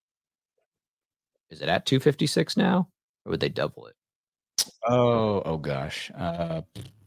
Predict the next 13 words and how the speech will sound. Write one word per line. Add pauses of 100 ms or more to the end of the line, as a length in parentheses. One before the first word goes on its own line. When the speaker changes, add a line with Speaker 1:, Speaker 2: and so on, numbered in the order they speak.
(220)
Speaker 2:
two
fifty-six,
sha
two
fifty-six.
Um,
Speaker 1:
That's
what
it's
currently
at,
Speaker 2:
I,
Speaker 1:
right?